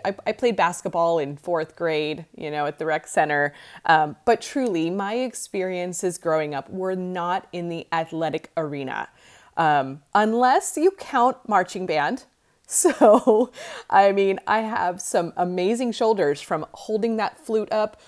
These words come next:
or my piccolo up and marching around. So, you know, you could probably make a really good case for the fact that marching band and music can definitely, like, you know, give you some, some toned arms. Um,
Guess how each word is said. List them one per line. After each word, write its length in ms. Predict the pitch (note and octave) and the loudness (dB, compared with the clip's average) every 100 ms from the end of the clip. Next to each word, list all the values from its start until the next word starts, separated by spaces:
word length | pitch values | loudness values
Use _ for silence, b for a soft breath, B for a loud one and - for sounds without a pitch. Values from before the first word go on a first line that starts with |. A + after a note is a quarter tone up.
| b | b
or 140 | - F3+ | -2 0
my 140 | D#3+ | 0
piccolo 480 | - A#3+ A#3+ A3+ G#3+ | 0 -2 0 2 2
up 360 | - G#3 G#3 - b b | 2 0 -2 -8 b b
and 160 | E3 E3 | -6 -2
marching 420 | E3+ G#3 - A#3 | -2 -2 -4 -2
around. 480 | A3 G#3+ F#3 F3+ F#3+ - | -2 0 -2 -4 -6 -4
So, 180 | B3 | 0
you 160 | G3 A#3 | 2 2
know, 180 | G#3 F3 F#3+ | 0 -2 -2
you 140 | A3+ | -2
could 160 | A#3+ G3 | -2 -2
probably 340 | A3+ A#3+ C#4+ | -2 0 0
make 220 | B3+ B3 | 0 0
a 60 | A3 | -2
really 260 | A3+ A3 | -2 -8
good 260 | A3+ A#3+ G#3+ | -6 -6 -8
case 520 | - A#3+ - - - b b b | -4 -2 -2 -4 -6 b b b
for 300 | - G3 G#3+ | 2 4 4
the 80 | C4 | 4
fact 560 | A3 E3+ F3 - - | 4 6 4 0 2
that 420 | F3 D#3 D3 - - b b | 6 6 6 0 -16 b b
marching 500 | G3 G3 G3+ - G#3+ | 2 4 4 0 -4
band 600 | G3+ F#3 F3 E3+ E3+ F3 - b - | 0 0 0 0 -2 -4 -12 b -2
and 180 | F#3 F3+ | 0 0
music 640 | F#3 G3+ F#3+ E3 D3+ - _ _ _ _ - | 0 -2 0 0 0 -6 _ _ _ _ -2
can 180 | D4 | 0
definitely, 640 | A3+ B3+ C4+ A4 A#4+ G#4+ G#4 | 4 6 4 4 0 2 4
like, 240 | F4+ - - _ _ _ _ - | 2 0 -14 _ _ _ _ -6
you 120 | D#4+ | 0
know, 280 | F4 F#3 - _ | 2 2 -2 _
give 160 | D#4 E4 | -4 0
you 120 | D#4+ | -2
some, 320 | - G3+ E3+ - | -2 -4 -6 -10
some 340 | - F#3+ D#3+ - | -4 -4 -4 -10
toned 380 | - C4+ F4 - | -8 -4 -4 -2
arms. 640 | F3+ G#3 C4 E3 F3+ - - - | 0 0 -2 -6 -8 -12 -14 -8
Um, 460 | F#3 F3+ F3 F3 | -2 0 0 -4